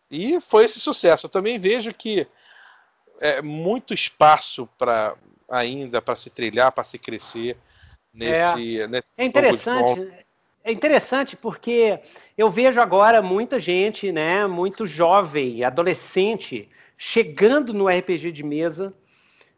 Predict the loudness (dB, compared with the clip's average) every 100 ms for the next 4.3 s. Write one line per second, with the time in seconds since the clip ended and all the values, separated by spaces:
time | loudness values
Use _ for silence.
0 | -4 -2 0 0 -2 0 4 2 0 -8
1 | -8 -8 -4 -6 0 2 2 -2 _ _
2 | _ _ _ _ _ _ -2 0 0 2
3 | 6 6 4 -2 -2 -4 -6 -2 -2 -2
4 | -4 -8 -10